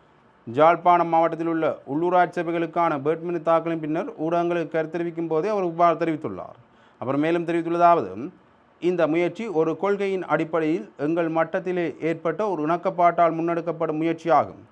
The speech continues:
தமிழ் தேசிய அரசியலை பலப்படுத்த வேண்டிய தேவை எமக்கு இருக்கின்றது. தமிழ் தேசிய கட்சியின் சிவாஜிலிங்கம் உட்பட சிலரும் அருந்தோபாலனும் கொள்கையளவில் எம்முடன் இணைந்து பயணிக்க முன்வந்துள்ளனர். தமிழ் தேசிய பசுமை இயக்கமும் எம்முடன் சேர்ந்து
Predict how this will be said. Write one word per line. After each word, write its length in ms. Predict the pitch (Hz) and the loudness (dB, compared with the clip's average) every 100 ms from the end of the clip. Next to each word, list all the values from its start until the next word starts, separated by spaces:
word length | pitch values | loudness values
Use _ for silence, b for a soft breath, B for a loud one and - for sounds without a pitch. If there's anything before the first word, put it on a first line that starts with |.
| b b b - | b b b -2
தமிழ் 260 | 147 175 165 | 0 0 0
தேசிய 320 | 175 170 170 | -2 0 2
அரசியலை 400 | 160 165 170 165 139 - - - | 2 0 -4 -4 -4 -10 -6 2
பலப்படுத்த 500 | 151 170 185 170 175 | 2 4 -2 -2 -2
வேண்டிய 220 | 165 160 151 | -2 -2 -2
தேவை 220 | 165 175 196 202 | -2 -2 -4 -4
எமக்கு 240 | 165 170 185 | -4 -2 -2
இருக்கின்றது. 420 | 165 151 98 82 - _ _ _ b b _ | -2 -4 -6 -12 -18 _ _ _ b b _
தமிழ் 260 | 156 170 160 | 2 2 0
தேசிய 320 | 175 170 175 160 | 0 0 -4 -2
கட்சியின் 400 | 165 160 170 147 - - | -2 0 -2 -2 -6 -14
சிவாஜிலிங்கம் 680 | - 151 175 175 175 170 147 147 | -6 4 4 4 0 -2 -4 -6
உட்பட 280 | 139 160 190 160 | -4 -2 -2 -2
சிலரும் 380 | 170 165 180 202 - _ 127 | -2 -2 -4 -8 -20 _ 0
அருந்தோபாலனும் 840 | 170 196 196 180 180 175 165 233 107 | 0 -2 -2 2 4 2 -2 -8 -6
கொள்கையளவில் 560 | 180 185 190 180 170 214 151 | -2 -2 0 -2 -2 -4 -6
எம்முடன் 300 | 165 170 156 156 | -2 0 -2 -4
இணைந்து 260 | 156 180 180 | -4 -2 -2
பயணிக்க 320 | 175 170 165 165 | -4 -4 -4 -4
முன்வந்துள்ளனர். 600 | 170 165 165 156 92 - _ _ b b b b _ _ - | -2 -2 0 -2 -2 -10 _ _ b b b b _ _ 2
தமிழ் 240 | 165 175 165 | 2 2 0
தேசிய 320 | 190 185 175 160 | -2 -2 -4 -2
பசுமை 260 | 170 202 202 | -2 -2 -2
இயக்கமும் 400 | 180 175 160 147 - | -2 -2 -4 -4 -6
எம்முடன் 320 | 156 170 170 165 | -2 0 -2 -4
சேர்ந்து 260 | 190 196 | -4 -4